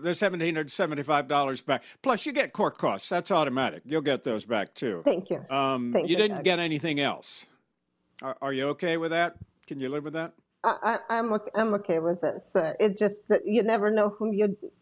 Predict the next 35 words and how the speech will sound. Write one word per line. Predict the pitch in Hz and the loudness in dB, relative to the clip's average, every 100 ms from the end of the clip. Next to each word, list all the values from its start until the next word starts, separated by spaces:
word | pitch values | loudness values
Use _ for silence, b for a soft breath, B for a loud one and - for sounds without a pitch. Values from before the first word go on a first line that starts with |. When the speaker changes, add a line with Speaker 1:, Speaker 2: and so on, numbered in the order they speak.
| 190 - | -14 0
Speaker 2:
can | 185 180 190 - 170 | 2 4 0 -2 -4
deal | 190 208 208 | 4 4 4
with. | 165 143 170 | 2 0 2
But | 180 165 | -2 2
don't | 214 208 | 2 2
judge | 208 214 196 | 4 2 2
book | 185 185 196 | -2 -2 0
by | - | 0
the | 170 165 | 0 -2
cover. | - 175 139 143 185 b b b - | 0 0 2 -2 -4 b b b 0
If | 202 - | 0 2
you | 214 | -6
see, | - 214 208 202 - | 0 2 6 6 6
uh, | 185 175 180 185 _ | 4 4 0 -4 _
two | - 254 240 226 220 b b b b | 0 2 4 2 -2 b b b b
ladies, | 196 233 226 196 202 196 202 | 4 4 4 4 4 4 2
the | 208 185 - 185 | 0 0 -4 0
grief-stricken, | 214 240 233 - 220 214 208 170 180 175 | 4 4 4 -2 2 2 4 2 2 -2
sick, | - 220 214 208 - B B | 0 2 2 0 -14 B B
with | - 185 185 _ - - 190 | 2 2 2 _ -12 -12 -4
heartache | - 226 214 175 190 - | 2 2 2 0 -2 -2
of | 185 | -2
losing | 202 196 170 185 | 0 0 2 0
the | 165 | 0
father, | 165 185 180 185 143 | 0 2 2 0 -2
and | 160 | 0
you | 190 | 0
can | 190 196 | 0 -2
think | 196 208 - | 2 2 2
you | 180 | 2
can | 196 190 | 2 4
take | 185 185 | 2 2
advantage | 151 180 190 165 | 0 0 0 -2
of | 180 156 | -4 -2
them, | 135 110 85 | -4 -4 -10